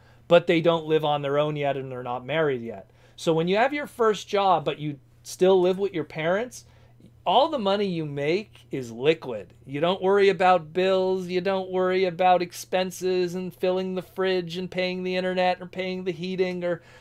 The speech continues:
you know, usually that money is a little more, like, you could be working a minimum wage job and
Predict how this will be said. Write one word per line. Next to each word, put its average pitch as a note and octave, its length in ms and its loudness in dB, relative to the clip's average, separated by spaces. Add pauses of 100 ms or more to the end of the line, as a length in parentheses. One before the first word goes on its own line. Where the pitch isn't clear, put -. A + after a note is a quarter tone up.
(180)
you F3+ 80 -2
know, F3+ 180 4
usually G3+ 680 0
that E3+ 260 2
money F3+ 320 2
is D#3 100 -4
a D#3 60 -2
little F3+ 360 0
more, F3+ 280 2
like, D#3+ 140 -4
you A3+ 100 -8
could A3+ 100 -8
be F#3+ 80 -6
working F3 320 0
a D#3 40 -6
minimum F3+ 280 -2
wage E3 260 0
job E3+ 360 6
and C3+ 120 -6